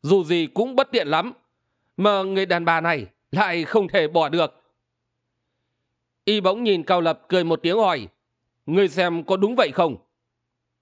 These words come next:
Cao Lập lạnh lùng nói:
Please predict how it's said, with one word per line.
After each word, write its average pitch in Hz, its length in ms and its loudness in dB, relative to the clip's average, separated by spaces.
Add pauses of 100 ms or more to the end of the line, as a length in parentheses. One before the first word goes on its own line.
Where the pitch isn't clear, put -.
(1200)
Cao 196 160 4
Lập 175 220 -2
lạnh 170 240 -2
lùng 160 180 -2
nói: 156 300 0